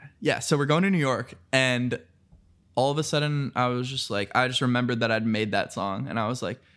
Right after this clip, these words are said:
"Dude, can I play you guys what I made in L A?" And everyone was like, "Yeah, man, of course." So I, like, play it in the car, and instantly Gianni was like, "Bro, like, I should hop on this." And I was like,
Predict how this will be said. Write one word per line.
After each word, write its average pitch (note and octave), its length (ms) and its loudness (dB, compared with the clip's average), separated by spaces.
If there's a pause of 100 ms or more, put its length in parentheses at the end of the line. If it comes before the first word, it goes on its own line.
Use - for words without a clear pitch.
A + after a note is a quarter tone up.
(300)
"Dude, B2 220 0
can C3 100 -4
I A#2+ 60 -2
play A#2+ 160 -2
you B2+ 80 -2
guys B2+ 180 -2
what B2 80 0
I A#2 60 0
made A2+ 160 0
in A2+ 100 -4
L A2 160 -2
A?" A2+ 120 0
And A#2+ 240 -4
everyone A#2+ 240 -4
was A#2+ 100 -8
like, B2+ 160 -10
"Yeah, B3+ 160 -6
man, B2 240 -4
of D3+ 100 -10
course." D3 320 -6 (500)
So C#3 560 0 (260)
I, C3+ 100 4
like, C3+ 200 -4
play C#3 260 2
it E3+ 80 0
in E3+ 100 0
the C3+ 60 0
car, C3+ 440 2
and C3+ 160 -2 (120)
instantly E3 580 0
Gianni C#3 380 0
was C3+ 160 -4
like, A#2 180 -2 (260)
"Bro, A2 460 -2
like, A#2+ 220 -4
I B2 100 0
should C#3 160 -4
hop B2 220 2
on A#2+ 200 2
this." A2 300 -8 (160)
And C3 100 2
I B2+ 100 4
was C3 140 -2
like, - 220 -4